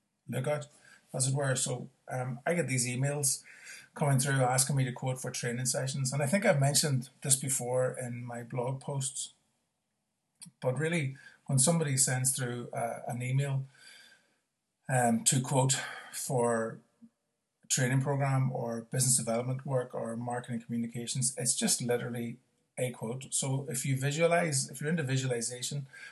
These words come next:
for me, I look at it that somebody in a business somewhere, um,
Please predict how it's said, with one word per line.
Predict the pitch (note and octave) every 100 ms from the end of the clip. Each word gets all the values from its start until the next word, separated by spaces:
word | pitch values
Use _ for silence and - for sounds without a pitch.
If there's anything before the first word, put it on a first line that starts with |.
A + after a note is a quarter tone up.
| -
for | D#3
me, | C#3 E3+ E3 -
I | D3
look | C#3+ C3
at | C3+
it | C3 C3 - - _
that | B2 A#2
somebody | C#3+ C#3 C#3+ C3
in | A#2+
a |
business | A#2 A#2 B2+ B2+
somewhere, | B2+ B2 C3 C3 - - _ _ -
um, | A#2+ A#2 A2+